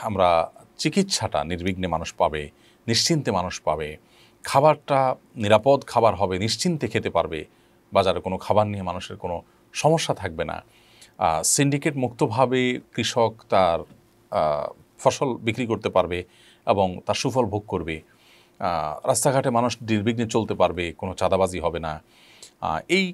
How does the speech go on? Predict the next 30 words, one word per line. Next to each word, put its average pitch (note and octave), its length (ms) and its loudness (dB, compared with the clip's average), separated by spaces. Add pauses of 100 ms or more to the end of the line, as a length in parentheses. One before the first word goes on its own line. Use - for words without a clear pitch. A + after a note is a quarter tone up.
(100)
কমন G#3 320 4
বিষয়গুলো F#3+ 480 2
এখনো C3+ 240 2
পর্যন্ত G#2+ 500 -2 (340)
আমাদের G#2+ 240 2
দেশে G2+ 220 -6 (200)
কেউই F3 240 6
আজ - 140 0
পর্যন্ত A2 200 -6
নিশ্চিত F#2+ 320 -6
করতে - 240 -12
পারেনি। D2 280 -6 (600)
আমরা, A#2 600 4
আহ, F2+ 380 -2 (260)
জাতি G2+ 220 -2
হিসাবে C3 520 -4
এই B2 220 -2
একটা, E3 640 0 (280)
উম, A2 180 -18 (260)
মানে, F2+ 500 -6
জায়গায় G2+ 320 6
এসে B2 200 -2
শুধুমাত্র F#2 480 -6
আমরা E2 140 -6
যদি D#2+ 140 -10
খেয়াল A#2 240 0
করি, F2 220 -8
তাহলে F2 180 -8
আমরা E2 180 -10
কত G#2 220 -10